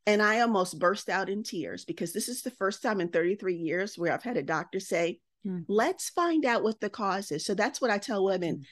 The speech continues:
Speaker 1: Step one is always to discover the cause, because we didn't know what was causing this, going from moving right along where I'm just fatigued to this seriously, seriously, um, heavy bleeding.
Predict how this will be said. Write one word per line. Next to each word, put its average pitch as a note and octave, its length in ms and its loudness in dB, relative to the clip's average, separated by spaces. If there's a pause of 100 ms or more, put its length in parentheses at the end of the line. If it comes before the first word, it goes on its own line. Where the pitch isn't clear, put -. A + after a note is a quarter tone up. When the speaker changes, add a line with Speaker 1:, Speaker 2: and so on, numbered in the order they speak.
(160)
Speaker 1:
Step D4+ 320 0
one B3+ 240 6
is G3+ 140 4
always A3 380 4
to C#4+ 100 -2
discover G#3+ 520 0
the A3 120 -2
cause, A#3+ 540 -4 (440)
because B3+ 320 4
we C4 160 4
didn't B3+ 260 8
know B3 180 6
what E4+ 260 4
was G3+ 140 0
causing F#3 580 0
this, F#3+ 240 4
going F#3+ 340 4
from E3+ 540 2 (100)
moving G#3 460 0
right G3 220 4
along F3+ 440 4
where F3 160 2
I'm F3 140 2
just F#3 280 -6
fatigued F3 560 -6
to F3 120 0
this E3+ 240 -4
seriously, G3+ 1000 2
seriously, E3+ 760 -2 (380)
um, F3+ 160 2
heavy F3+ 320 0
bleeding. D#3 480 -2